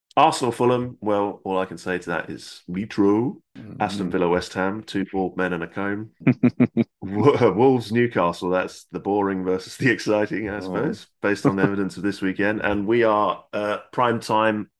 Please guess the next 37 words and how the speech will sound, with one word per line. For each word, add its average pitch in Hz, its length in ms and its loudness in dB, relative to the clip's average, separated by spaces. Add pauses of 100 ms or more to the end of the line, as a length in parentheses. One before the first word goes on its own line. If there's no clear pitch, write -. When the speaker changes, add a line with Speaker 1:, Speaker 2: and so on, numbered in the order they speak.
(100)
Speaker 1:
Sunday 113 300 0
afternoon 113 420 0
away 113 220 0
at - 100 -4
Forest, - 680 -6 (240)
uh, 92 260 -2
Speaker 2:
Mm. 92 40 -4
Speaker 1:
where 101 420 0
really, 98 480 0
with 98 180 -8
all 101 160 -2
their 95 180 0
signings, 87 500 -6
I 85 100 -4
don't 95 180 -4
know 87 120 -4
what 90 300 -6
to - 100 -12
expect - 380 -10
there. 78 220 -8 (280)
Entirely 87 340 -4
new 82 180 -6
team, 87 300 -6
as 67 100 -14
you 78 100 -14
told - 220 -16
us - 160 -14
last - 240 -16
week, 65 220 -16
but, - 200 -12 (140)
um, 82 300 -14 (260)
Speaker 2:
Yeah, 95 140 0
they'll 85 80 -6
probably 87 180 -2
have 82 100 -10
ten 90 200 -2
more 90 260 2